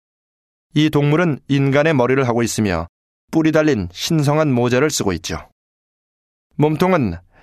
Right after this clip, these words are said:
맹금류와 소, 사자를 합쳐놓은 것처럼 생겼습니다. 벽에 있는 양각을 보시면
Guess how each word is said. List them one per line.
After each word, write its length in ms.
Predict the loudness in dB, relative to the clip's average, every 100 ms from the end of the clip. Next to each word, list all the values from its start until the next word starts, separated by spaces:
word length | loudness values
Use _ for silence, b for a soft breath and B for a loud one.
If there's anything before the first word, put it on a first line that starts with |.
| b
맹금류와 800 | -2 0 2 0 0 2 0 -2 -8
소, 440 | -8 -4 -4 -6 _ _
사자를 600 | -6 0 2 2 0 0
합쳐놓은 520 | -4 -2 -2 0 0
것처럼 320 | -2 -2 -2
생겼습니다. 680 | 0 -2 -4 -6 -10 -14 -20 _ _ _ _ _ _ -6
벽에 260 | -2 0
있는 220 | 2 2 2
양각을 360 | 2 0 0
보시면 520 | 0 0 0 -2 -4